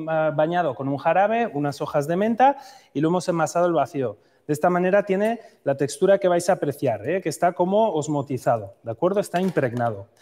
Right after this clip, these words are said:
Vamos a verter esta fruta dentro de, eh, un bol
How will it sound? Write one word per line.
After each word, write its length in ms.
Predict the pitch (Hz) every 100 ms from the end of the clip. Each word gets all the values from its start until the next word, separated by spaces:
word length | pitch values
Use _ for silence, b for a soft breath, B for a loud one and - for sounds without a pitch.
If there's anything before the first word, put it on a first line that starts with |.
| B B -
Vamos 280 | 156 190
a 40 | 220
verter 280 | 214 214 214
esta 220 | 208 196
fruta 560 | - 220 220 254 285 -
dentro 420 | 147 180 185 196
de, 420 | 185 185 202 208 -
eh, 300 | 147 143 139
un 160 | 147 170
bol 380 | 208 285 311